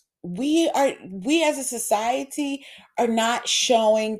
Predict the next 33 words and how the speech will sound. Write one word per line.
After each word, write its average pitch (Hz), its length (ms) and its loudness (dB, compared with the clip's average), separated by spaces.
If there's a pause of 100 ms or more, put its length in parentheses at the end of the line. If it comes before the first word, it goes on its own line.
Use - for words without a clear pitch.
people 202 640 0
enough 190 520 4
compassion 196 680 2
because 185 400 0
of 175 120 -2
the 170 80 -2
way 175 120 0
that 175 140 -8
they 147 140 2
do 220 240 -2
things 240 340 0
or 202 60 2
the 208 180 -2
way 190 160 6
that 196 220 -2
they 202 320 0
think. - 480 4 (340)
If 285 120 6
somebody 339 340 8
is 285 180 6
different 277 520 4
than 254 200 4
you, 247 460 0 (1400)
why, 311 760 6
why 311 280 8
is 349 220 2
it 285 120 0
such 262 300 4
a 233 60 2
problem 202 800 0
to 220 180 -4
respect - 1120 -2 (1080)
that 202 600 8